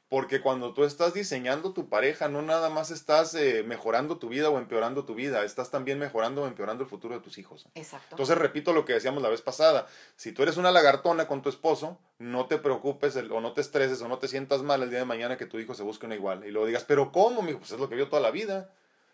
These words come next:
Speaker 1: Si tu hija se casa con un alcohólico es porque tú fuiste alcohólico, lo más seguro. Entonces hay que considerar esto también. El hombre que busquen tus hijas depende mucho del hombre en el que te conviertas tú. La mujer, eh, eh, que busquen tus hijos depende mucho de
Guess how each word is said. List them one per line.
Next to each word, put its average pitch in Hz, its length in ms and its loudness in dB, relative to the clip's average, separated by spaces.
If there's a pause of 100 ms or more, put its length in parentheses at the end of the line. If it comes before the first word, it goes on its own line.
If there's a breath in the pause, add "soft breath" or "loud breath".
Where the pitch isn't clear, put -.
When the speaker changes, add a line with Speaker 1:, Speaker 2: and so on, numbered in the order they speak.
(120)
Speaker 1:
Si - 180 -8
tu 139 180 0
hija 196 240 4
se 147 160 0
casa 165 240 4
con 139 120 -2
un 160 60 0
alcohólico 170 480 2
es 156 60 -4
porque 160 240 -8
tú 156 140 -10
fuiste 165 200 -6
alcohólico, 160 400 -2
lo 117 80 -4
más 135 160 -6
seguro. 135 380 -4
Entonces 127 360 -6
hay 135 100 0
que 156 120 -6
considerar 123 540 2
esto 139 220 -2
también. 113 360 -6 (380 loud breath)
El 113 300 -2
hombre 170 320 2
que 127 80 -2
busquen 151 360 -2
tus 113 160 -10
hijas 151 240 -4
depende 127 360 -4
mucho 131 300 -6
del 113 100 0
hombre 127 160 -8
en - 20 -8
el 101 60 -12
que 104 80 -8
te 98 120 -14
conviertas 104 520 -6
tú. 101 120 -16 (260 soft breath)
La 107 120 -2
mujer, 131 540 0 (180 soft breath)
eh, 101 520 -6
eh, - 40 -20
que 110 80 -10
busquen 135 380 -4
tus 107 180 -10
hijos 147 300 -4
depende 123 420 -6
mucho 139 480 -4
de 101 300 -4